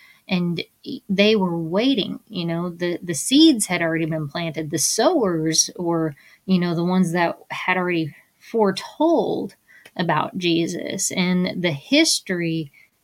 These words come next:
and the, the seeds in the history of, of their whole culture at the time would have been, uh, firmly planted and rooted in their traditions, in their, you know, their feasts, their,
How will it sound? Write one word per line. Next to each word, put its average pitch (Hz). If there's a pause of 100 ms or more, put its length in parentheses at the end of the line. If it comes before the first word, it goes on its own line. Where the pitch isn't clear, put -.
(140)
and 170
the, - (140)
the 175
seeds 220
in 180
the 170
history 170
of, 170 (320)
of 175
their 160
whole 202
culture 269
at 165
the 165
time 165 (320)
would 190
have 165
been, 170
uh, 165
firmly 311
planted 208 (160)
and 180
rooted 175 (440)
in 185
their 165
traditions, 190
in 160
their, 160
you 165
know, 156
their 156
feasts, -
their, 156